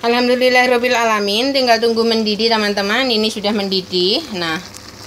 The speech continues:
sudah mendidih, sebentuk klutuk, klutuk, klutuk, klutuk. Tuh, sudah keluar mendidih ya.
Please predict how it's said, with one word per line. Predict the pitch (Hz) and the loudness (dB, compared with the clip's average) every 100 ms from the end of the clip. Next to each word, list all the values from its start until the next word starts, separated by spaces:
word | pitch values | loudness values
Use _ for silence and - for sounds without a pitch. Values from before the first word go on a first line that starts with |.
| - - - - - - - - | -20 -20 -20 -20 -20 -20 -20 -12
sudah | - 190 196 | -10 -6 -4
mendidih, | 202 196 185 - 220 285 330 370 | -4 -4 -6 -4 -2 0 0 -2
sebentuk | 370 196 185 180 196 190 190 185 190 190 190 - - - - - - - - - - | -6 -6 -6 -6 -6 -6 -4 -4 -4 -6 -6 -10 -14 -20 -20 -20 -20 -20 -20 -18 -10
klutuk, | 359 427 415 | -8 -8 -8
klutuk, | 392 415 415 | -8 -6 -6
klutuk, | - 427 427 427 | -4 -2 -2 -4
klutuk. | 403 381 - | -6 -8 -6
Tuh, | 220 180 185 | -2 -2 -2
sudah | 175 196 | -2 -2
keluar | 196 185 185 180 | -4 -2 2 2
mendidih | 175 170 170 175 196 180 | 2 -4 -6 -4 -2 0
ya. | 170 214 | 0 0